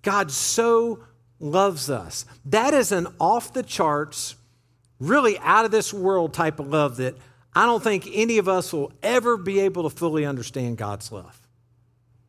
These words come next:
There's just no way to understand it. Now, I can tell my wife that I love her, right? I can tell my kids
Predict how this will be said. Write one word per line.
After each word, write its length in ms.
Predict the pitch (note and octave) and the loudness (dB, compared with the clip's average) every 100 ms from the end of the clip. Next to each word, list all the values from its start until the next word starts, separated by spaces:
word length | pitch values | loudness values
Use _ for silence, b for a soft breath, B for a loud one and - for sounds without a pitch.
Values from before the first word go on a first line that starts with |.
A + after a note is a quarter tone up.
| _ | _
There's 180 | A3 G#3+ | -4 -2
just 220 | B3 G#3+ | -2 -2
no 160 | A3 G#3+ | 2 2
way 220 | G#3 G#3 | 4 4
to 120 | G3 | 2
understand 600 | F#3 F#3 E3+ - A3 A3+ D#3+ | 0 -2 -6 -4 -4 -4 -8
it. 140 | F#2 - _ _ _ _ _ _ _ _ _ | -12 -18 _ _ _ _ _ _ _ _ _
Now, 120 | F#3 | 0
I 160 | G3 C4+ | 4 2
can 200 | - B3 | 2 -2
tell 340 | - A3 G#3+ | 0 2 2
my 240 | G3 F3+ F3 | 2 2 2
wife 560 | D#3+ F3+ G3+ E3 D3+ | 4 4 4 2 0
that 120 | E3+ D3 | 0 0
I 120 | C#3+ | 0
love 340 | C3+ C#3+ B2 | 0 0 0
her, 260 | A2+ - - _ _ _ _ _ _ _ _ _ _ _ _ - | -6 -14 -18 _ _ _ _ _ _ _ _ _ _ _ _ -2
right? 300 | D#3 G#3 - B B | 0 0 -2 B B
I 100 | F3+ | 2
can 120 | G#3+ | 2
tell 220 | G#3+ A#3 G#3+ | 0 0 2
my 180 | F#3+ | 0
kids 680 | F3 - A3 G#3 E3 C#3 - | -4 -4 0 2 2 -2 -10